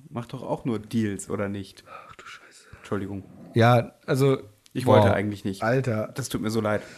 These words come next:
Speaker 1: Aber ich konnte nicht.
Speaker 2: Ach, ja, ich mein, das sei dir verziehen, ich mach das ja auch oft genug. Aber das tat jetzt weh, das war jetzt in dreifacher Weise furchtbar.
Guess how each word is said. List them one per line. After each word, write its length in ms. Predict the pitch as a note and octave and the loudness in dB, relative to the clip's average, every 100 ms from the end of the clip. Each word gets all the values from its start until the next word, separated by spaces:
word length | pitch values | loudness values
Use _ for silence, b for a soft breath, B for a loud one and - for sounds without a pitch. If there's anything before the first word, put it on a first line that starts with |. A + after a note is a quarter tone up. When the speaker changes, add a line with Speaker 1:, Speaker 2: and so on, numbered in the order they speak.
| B | B
Speaker 1:
Aber 140 | B2 C3 | 2 2
ich 100 | C3 | 4
konnte 240 | D3 C3 | 2 2
nicht. 180 | G#2+ F#2+ | 2 2
Speaker 2:
Ach, 420 | E3 F#3 F3 B2+ - | 4 4 4 2 2
ja, 380 | C3+ D#3+ C3+ C3 | 6 6 6 2
ich 80 | C#3 | -2
mein, 320 | D#3+ D3 - _ _ - _ | 0 -2 -8 _ _ -20 _
das 340 | C#3+ C3+ - - | 0 0 -2 -2
sei 240 | C#3 D3+ | 2 4
dir 140 | D3+ | 2
verziehen, 400 | D3 D3 - E3 D#3 | 0 -2 -2 0 0
ich 100 | B2+ | 0
mach 140 | B2+ | 0
das 180 | B2 - | 0 0
ja 80 | - | 0
auch 220 | B2+ - | 0 0
oft 280 | A#2+ - - | -2 -2 0
genug. 400 | B2 C#3 E3 - B B B - | 4 6 4 0 B B B 0
Aber 380 | B2 C3+ C3+ B2+ | 4 6 6 6
das 260 | C#3 B2+ - | 2 -2 0
tat 220 | B2+ B2+ | 0 2
jetzt 220 | C3 B2+ | 0 2
weh, 200 | C#3 C#3 | 4 4
das 200 | A#2 - | 4 2
war 120 | C3 | 2
jetzt 140 | C3+ - | 2 -2
in 180 | - | -6
dreifacher 500 | B2 B2+ C3 A#2+ A#2+ | 0 2 2 0 0
Weise 240 | A#2+ B2 B2 | 2 2 0
furchtbar. 640 | - D3 C#3+ - A2+ G#2+ | 0 0 0 -2 -2 -2